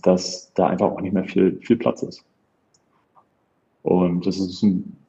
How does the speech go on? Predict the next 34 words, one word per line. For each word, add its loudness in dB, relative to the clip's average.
sehr, 8
sehr 2
spannender, 0
wunderbarer 2
Job. -4
Aber 6
das 2
hat 2
zum -2
einen 4
ein 6
bisschen 0
Angst -4
gemacht -6
und 4
auf 4
der 4
anderen 4
Seite 4
aber 6
auch, 4
ähm, -2
doch 6
ein 4
bisschen 6
Verwirklichung 4
oder 4
ein 2
bisschen -4
was 2
dazu, 2
was -4
Neues 6
entwickeln, 0